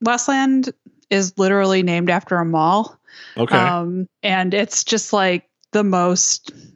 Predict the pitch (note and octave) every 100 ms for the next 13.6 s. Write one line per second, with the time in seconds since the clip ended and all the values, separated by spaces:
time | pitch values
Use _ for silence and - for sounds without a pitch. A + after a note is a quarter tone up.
0 | _ - F#3+ F#3+ F#3+ F3+ F#3 F3 E3+ E3+
1 | F3+ F3+ - F#3 F3 F3+ F3 F3+ - F#3
2 | F3 E3+ F3 F3+ - A#3+ A3 - G3 -
3 | G3+ - G3 G#3+ - G#3 - F3+ - -
4 | F#3+ G3+ G#3 - A#3 G3+ F#3+ F3 E3 F3
5 | E3+ E3+ E3+ F3+ - - - - - -
6 | - F#3 E3+ F#3+ G3 G3+ - - G3 F#3+
7 | F#3 F3 - G#3+ - G#3+ F#3 F3 - _
8 | _ _ B3 A#3+ A3+ G#3 G3+ G3 G3+ G3
9 | F#3 F3+ F#3+ - G3 F3+ F3+ F3+ F#3 F3+
10 | F3 F3 F3 E3+ F3 - F#3+ F#3 F#3+ F#3
11 | - - F3+ E3+ - - _ F#3+ F#3 G3
12 | F#3+ - F#3+ F#3 F#3 - - - _ -
13 | - - F#3+ F#3 F3+ -